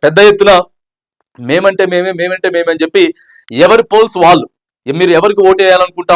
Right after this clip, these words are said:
ఉన్నారు, ఎవరి పాలన బాగుంది, కేసీఆర్ ఉన్నప్పుడే బాగుందా, ఇప్పుడు రేవంత్ రెడ్డి గారు ఉన్నప్పుడు బాగుందా అనేటటువంటిది ఎవరికి వాళ్ళే సొంత YouTube ఛానల్స్ లో, సొంత, ఆ, వాళ్ళ,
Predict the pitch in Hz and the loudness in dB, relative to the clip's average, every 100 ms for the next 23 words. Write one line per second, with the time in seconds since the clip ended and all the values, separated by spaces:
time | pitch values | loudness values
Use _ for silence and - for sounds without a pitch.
0 | 170 165 165 _ _ 113 143 190 196 165 | 0 -2 -6 _ _ -4 0 0 2 2
1 | 196 202 185 175 180 170 175 _ _ _ | 4 2 4 2 2 -2 -2 _ _ _
2 | - 170 202 208 196 190 196 190 160 170 | -2 0 2 0 0 -2 0 2 4 4
3 | 170 170 170 170 160 135 180 190 185 180 | 4 2 2 -2 -4 2 2 2 -2 2
4 | 180 170 175 160 147 165 170 170 165 _ | 2 2 -2 -2 2 2 4 2 0 _
5 | _ _ _ _ 139 175 190 190 185 196 | _ _ _ _ 0 0 2 0 0 0
6 | 196 165 170 214 208 202 208 196 175 _ | 2 2 0 0 2 2 4 2 0 _
7 | _ - 170 196 214 175 190 208 202 185 | _ -4 -4 2 0 2 -4 -2 0 2
8 | 185 185 214 202 180 180 196 180 147 _ | 0 0 0 0 -2 2 2 2 0 _
9 | _ 165 170 160 175 175 | _ 0 2 4 2 4